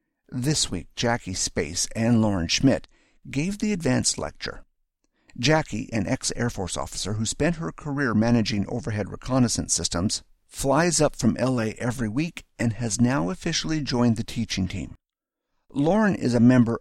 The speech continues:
of the Defense Innovation Unit Experimental,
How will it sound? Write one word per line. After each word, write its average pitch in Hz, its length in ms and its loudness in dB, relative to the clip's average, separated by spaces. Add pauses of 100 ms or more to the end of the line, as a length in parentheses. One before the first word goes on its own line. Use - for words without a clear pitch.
of 104 220 -2
the 107 100 -4
Defense 139 640 2
Innovation 110 720 4
Unit 120 340 8
Experimental, 107 840 0